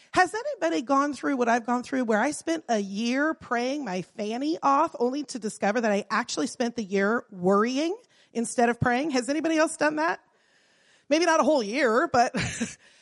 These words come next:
I missed it. Like, I tried to lean into this source of life, to have life to the full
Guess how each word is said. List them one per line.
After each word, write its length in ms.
I 140
missed 380
it. 120
Like, 200
I 100
tried 800
to 120
lean 500
into 720
this 240
source 500
of 180
life, 440
to 80
have 320
life 520
to 120
the 100
full 500